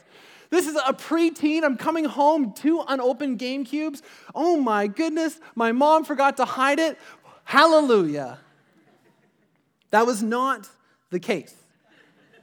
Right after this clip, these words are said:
See, I may be older now,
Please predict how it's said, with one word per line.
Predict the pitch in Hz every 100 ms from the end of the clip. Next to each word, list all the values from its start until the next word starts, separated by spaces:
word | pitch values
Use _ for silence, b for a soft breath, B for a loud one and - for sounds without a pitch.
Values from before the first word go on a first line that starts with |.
| _ _ _ _ _ _ _ _ _ b b
See, | - 277 - B B B _ _ _ -
I | 240
may | 294 320 349 359 302 - _
be | -
older | 214 220 220 202
now, | 180 170 170 175